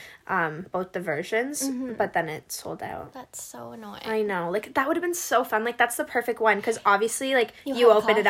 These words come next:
Speaker 1: up
Speaker 2: every
Speaker 1: and you
Speaker 2: day.
Speaker 1: have a coffee.
Speaker 2: Yeah.
Speaker 1: And, like, you're not gonna be
Speaker 2: Wow.
Speaker 1: like, "Oh, I don't like this one." Like,
Speaker 2: Exactly.
Speaker 1: nine out of ten times you'd like it.
Speaker 2: And that's, like, such good, like, I don't know, like, advertising for, like, their coffee, too. Like, the things you
Speaker 1: Yeah.
Speaker 2: haven't tried.
Speaker 1: And then you can, like,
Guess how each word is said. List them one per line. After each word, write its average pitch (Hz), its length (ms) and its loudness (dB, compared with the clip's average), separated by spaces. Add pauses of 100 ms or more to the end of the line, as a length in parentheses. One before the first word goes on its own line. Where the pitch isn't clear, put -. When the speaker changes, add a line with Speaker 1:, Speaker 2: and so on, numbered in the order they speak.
Speaker 1:
up 220 60 6
Speaker 2:
every 208 140 2
Speaker 1:
and 208 80 0
you 202 180 0
Speaker 2:
day. - 80 -10
Speaker 1:
have 190 120 2
a 190 40 -4
coffee. 170 560 -2
Speaker 2:
Yeah. 220 400 -8 (360)
Speaker 1:
And, 247 120 0
like, 233 180 2
you're 233 80 6
not 226 80 4
gonna 214 120 -2
be 240 40 0
Speaker 2:
Wow. 233 40 2
Speaker 1:
like, 220 120 0
"Oh, 208 40 2
I 202 60 0
don't 220 180 -6
like 175 200 -14
this - 260 -12
one." 254 360 -16
Like, 247 100 -2
Speaker 2:
Exactly. 285 500 4
Speaker 1:
nine 208 200 6
out 202 100 8
of 214 80 0
ten 208 160 0
times 190 320 -2
you'd 196 100 2
like 175 220 -2
it. - 200 -4 (180)
Speaker 2:
And 294 160 6
that's, 294 180 4
like, 311 160 6
such - 340 -2
good, 254 220 2
like, 226 320 2 (920)
I 233 120 2
don't 220 100 -6
know, 190 160 0
like, 180 260 -4 (120)
advertising 220 680 -2
for, 202 460 2 (240)
like, 190 200 -2
their 202 180 -2
coffee, 202 420 -2
too. 202 280 -2
Like, 208 200 0
the 269 80 4
things 262 320 8
you - 20 2
Speaker 1:
Yeah. 220 60 4
Speaker 2:
haven't 202 240 0
tried. 196 480 0
Speaker 1:
And 302 120 6
then 285 120 2
you 277 100 0
can, 285 140 -2
like, 277 240 2